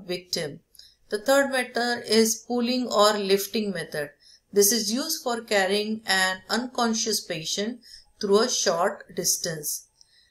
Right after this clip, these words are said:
Now, there is one more method which is shown over here, that is carrying on two-hand chair, useful for those patients who cannot use their hands but can hold their body upright. Okay.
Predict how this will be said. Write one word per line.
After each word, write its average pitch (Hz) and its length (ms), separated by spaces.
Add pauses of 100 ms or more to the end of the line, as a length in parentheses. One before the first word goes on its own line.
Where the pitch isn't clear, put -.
(160)
Now, 220 360
there 226 140
is 247 140
one 254 200
more 311 160
method 214 420
which 208 180
is 202 100
shown 190 360
over 180 180
here, 240 480
that 190 180
is 202 120
carrying 175 440
on 202 360 (140)
two-hand 214 540
chair, 151 320 (540)
useful 208 520
for 185 260
those 175 260
patients 240 640
who 202 260
cannot 226 420
use 196 360
their 180 300 (140)
hands 160 500 (360)
but 190 220
can 190 240 (100)
hold 233 440
their 175 220
body 160 580 (340)
upright. 165 540 (140)
Okay. 262 400